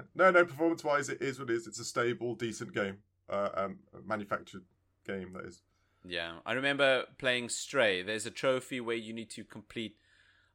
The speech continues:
Speaker 2: a run without being touched by any little alien zombie thingies.
Speaker 1: Oh, yeah, the little potato things, yeah.
Speaker 2: Exactly.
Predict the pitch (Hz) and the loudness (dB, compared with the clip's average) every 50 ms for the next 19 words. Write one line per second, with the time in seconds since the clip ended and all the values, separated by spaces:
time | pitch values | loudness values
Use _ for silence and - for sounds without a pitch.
0 | _ - 120 117 113 101 98 104 101 107 110 107 107 101 101 - 101 113 110 - | _ 0 2 2 2 0 0 2 2 2 0 -2 -4 -6 -6 -4 -4 -4 -4 -4
1 | 117 110 104 - - 107 104 - - 107 104 98 90 - _ - 139 143 156 160 | -6 -6 -6 -4 -4 -4 -4 -4 -4 -4 -4 -4 -4 -6 _ 0 2 6 6 8
2 | 165 165 160 156 151 143 139 135 131 127 123 120 117 113 113 110 107 107 104 104 | 8 8 6 6 4 4 2 2 2 0 0 -2 -2 -4 -4 -6 -6 -4 -4 -4
3 | 104 104 101 98 92 90 80 - _ - 113 110 110 107 107 104 95 104 101 101 | -2 -2 -2 -4 -4 -6 -10 -10 _ -2 -2 0 0 -2 -4 -4 -4 -4 -4 -4
4 | 104 101 - 120 110 110 117 120 127 127 127 127 127 123 117 110 107 107 120 120 | -6 -8 -6 -6 -6 -6 -8 -6 0 4 4 6 6 6 6 6 4 2 0 0
5 | 98 107 98 - - 131 123 123 - 104 98 - 104 95 95 98 - - 101 95 | -2 -4 -2 0 2 2 2 2 0 -2 -4 -4 -4 -6 -8 -8 -8 -6 -4 -4
6 | 104 - _ _ - 143 143 123 147 165 156 - - 120 110 107 | -4 -6 _ _ -2 -2 2 6 8 8 8 8 4 -2 -6 -6